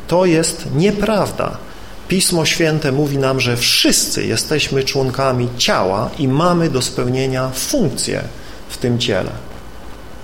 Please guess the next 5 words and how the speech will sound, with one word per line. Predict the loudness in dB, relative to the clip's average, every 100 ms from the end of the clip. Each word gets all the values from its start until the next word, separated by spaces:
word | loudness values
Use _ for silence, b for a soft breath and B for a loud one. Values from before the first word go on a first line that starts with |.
| -14 -14 B -2
Jeśli | 0 2 2
jesteś | 4 4 4 2 2
stopą, | 2 2 2 2 4 2 0 -6 -6
to | -2 0
wiernie | 2 4 4 4 4 4 4 4